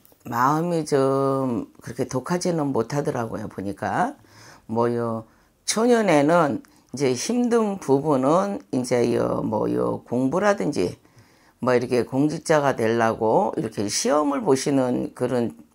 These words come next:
분들이 많아요, 소띠들이. 그런데 이렇게 요 굴곡이 좀 있더라고. 머리는 좋고 잘 되는데 시험의 합격률이 이제 요 떨어지거나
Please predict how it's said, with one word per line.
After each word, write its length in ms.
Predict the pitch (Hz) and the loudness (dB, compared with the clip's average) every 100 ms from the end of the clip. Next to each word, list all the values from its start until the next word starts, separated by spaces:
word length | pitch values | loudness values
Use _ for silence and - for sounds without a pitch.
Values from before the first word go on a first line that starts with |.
| - | -14
분들이 360 | - 110 113 113 | -8 -4 -2 -2
많아요, 640 | 104 - 110 107 110 107 - | -4 -6 -8 -8 -10 -12 -14
소띠들이. 840 | - - 131 123 120 135 196 - - - - | -18 -10 -8 -6 -6 -2 -4 -4 -14 -20 -20
그런데 640 | - 156 156 147 185 226 - - - - | -2 0 2 4 4 2 -4 -20 -12 -4
이렇게 420 | 139 147 139 139 | -4 0 2 6
요 420 | 131 123 117 - - | 6 4 2 -4 0
굴곡이 480 | 190 240 277 226 | 4 6 4 2
좀 180 | 165 147 | 2 2
있더라고. 760 | 165 - 196 143 120 110 110 - - - - | 2 2 4 4 4 0 -2 -4 -16 -20 2
머리는 520 | 175 254 294 277 247 | 6 8 8 6 4
좋고 240 | 226 233 | 4 2
잘 300 | 226 - 254 | 4 4 6
되는데 560 | 180 160 160 151 180 196 | 8 8 6 6 4 2
시험의 400 | - 302 294 233 | 2 4 6 4
합격률이 880 | 170 - 196 165 135 175 269 - - _ - - 147 | 4 2 4 4 4 4 2 -2 -14 _ -20 -4 0
이제 280 | 143 147 | 4 6
요 160 | 135 131 | 6 6
떨어지거나 840 | 190 277 311 233 147 135 127 120 | 6 6 4 4 6 6 6 4